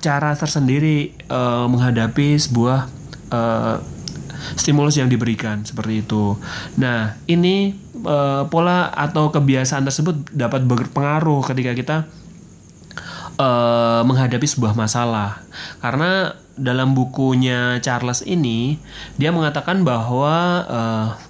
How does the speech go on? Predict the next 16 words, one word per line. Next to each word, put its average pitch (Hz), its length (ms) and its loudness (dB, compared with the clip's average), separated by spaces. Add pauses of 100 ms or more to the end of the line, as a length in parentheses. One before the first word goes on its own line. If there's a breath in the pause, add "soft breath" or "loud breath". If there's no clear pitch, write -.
(340 loud breath)
otak 135 560 -2
yang 139 320 0
mengidam, 127 880 2 (160)
me-, 131 320 0
eh, 131 400 2
yang 127 160 2
mengidam 135 560 2
atau 135 240 -2
menginginkan 127 480 0
sesuatu 135 800 -2 (320 loud breath)
dapat 170 560 -2
memuaskan 139 1040 2
diri. 113 480 0 (880 loud breath)
Nah, 110 240 0
maksudnya 151 400 2
adalah 123 320 0